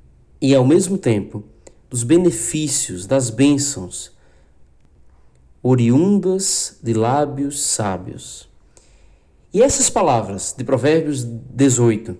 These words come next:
vinte e vinte e um nos ensinam algumas verdades gerais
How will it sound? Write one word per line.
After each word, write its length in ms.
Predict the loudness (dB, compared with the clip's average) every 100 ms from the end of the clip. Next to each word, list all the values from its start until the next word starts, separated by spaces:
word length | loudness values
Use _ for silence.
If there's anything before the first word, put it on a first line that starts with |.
| -18 -18
vinte 300 | -4 0 0
e 40 | -2
vinte 220 | -4 -2
e 80 | -4
um 180 | -4 -8 -18 -20 _ _ _ _ _
nos 160 | 0 2
ensinam 360 | 4 4 4
algumas 280 | 2 2 0
verdades 480 | 0 0 0 -2 -2
gerais 840 | 0 2 2 0 -2 -4 -6 -8